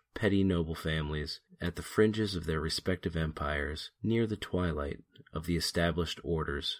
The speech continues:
in their worlds. Both men would come to command revolutionary armies and become the civil executives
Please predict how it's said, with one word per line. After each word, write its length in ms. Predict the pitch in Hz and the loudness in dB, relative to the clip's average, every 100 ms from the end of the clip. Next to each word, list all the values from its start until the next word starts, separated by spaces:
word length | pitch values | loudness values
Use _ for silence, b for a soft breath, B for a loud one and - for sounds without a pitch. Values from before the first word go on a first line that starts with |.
| - - | -10 -6
in 200 | 85 78 | -4 -2
their 200 | 78 78 | -2 -2
worlds. 600 | 76 69 67 69 - - _ _ _ _ _ _ | -2 -2 -4 -6 -10 -16 _ _ _ _ _ _
Both 300 | - 156 170 | 6 6 6
men 240 | 113 98 90 | 2 4 2
would 120 | 82 | -2
come 300 | - 104 98 | 0 2 2
to 100 | 92 | -2
command 520 | - 92 87 82 76 | -2 0 2 0 0
revolutionary 760 | 90 92 98 95 - 87 90 82 | 0 2 2 2 2 2 2 2
armies 520 | 73 73 69 71 - _ _ _ _ _ _ - | 2 0 -4 -6 -12 _ _ _ _ _ _ -4
and 140 | 82 | -2
become 420 | 85 - 92 87 | -2 0 2 4
the 80 | 85 | 2
civil 420 | - 92 95 90 | 2 2 2 2
executives 800 | 90 - 80 80 73 73 - | 0 0 -2 -2 -4 -6 -8